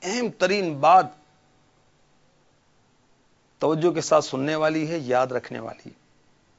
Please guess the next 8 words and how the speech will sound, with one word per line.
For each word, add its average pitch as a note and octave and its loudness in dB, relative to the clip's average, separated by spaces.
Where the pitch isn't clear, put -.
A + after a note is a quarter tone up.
آدم F3+ 6
علیہ G3 6
السلام F#3+ 4
کی G3+ 0
خطا F3+ 6
کا E3+ 4
ذکر D3 0
کرنا D#3 0